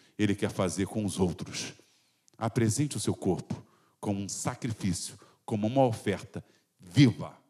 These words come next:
a Deus. Não tome a forma do mundo. O diabo quer nos fazer a forma dele.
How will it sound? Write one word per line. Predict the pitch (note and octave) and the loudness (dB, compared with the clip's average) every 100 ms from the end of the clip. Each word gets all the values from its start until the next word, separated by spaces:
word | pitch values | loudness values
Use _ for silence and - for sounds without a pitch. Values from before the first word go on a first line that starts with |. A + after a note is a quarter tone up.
| _ | _
a | F#2 | -12
Deus. | F2+ E2+ C#2 - - - - _ _ _ _ | -10 -10 -10 -14 -14 -16 -20 _ _ _ _
Não | E3+ | -6
tome | F3 D3+ C#3 | -2 0 0
a | |
forma | A#2 B2 G#2+ A2 | 2 2 2 2
do | A2 | 0
mundo. | G#2 G2 F2 D#2+ - _ - _ | 2 0 -2 -6 -10 _ -20 _
O | A#2+ A2+ | -4 -2
diabo | - A#2+ C#3+ D3+ C#3+ | 2 4 4 2 0
quer | - C#3 | 0 -2
nos | C3 | -2
fazer | - A2+ B2 | -2 0 0
a | A#2 | 0
forma | - D3+ D3 C#3 | 2 2 2 0
dele. | G#2 G2+ F2 D#2+ | 0 -2 -2 -6